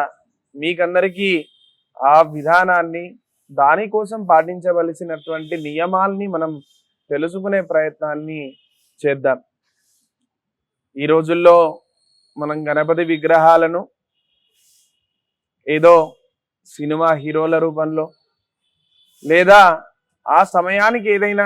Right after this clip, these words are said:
ట్రెండింగ్లో ఉంటే ఆ రూపం లోపలికి వినాయకుని యొక్క విగ్రహాలను మార్చి, తయారు చేసి,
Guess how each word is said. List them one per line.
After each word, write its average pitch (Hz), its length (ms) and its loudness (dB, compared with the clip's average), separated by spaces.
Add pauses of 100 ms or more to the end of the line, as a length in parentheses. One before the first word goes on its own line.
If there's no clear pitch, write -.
(120)
ట్రెండింగ్లో 196 540 0 (100)
ఉంటే 180 240 -4 (880)
ఆ - 20 8 (140)
రూపం 214 300 -2 (100)
లోపలికి 180 480 0 (840)
వినాయకుని 180 680 -2
యొక్క 170 220 -6 (140)
విగ్రహాలను 175 800 2 (760)
మార్చి, 170 500 0 (580)
తయారు 175 420 6 (100)
చేసి, 185 320 -6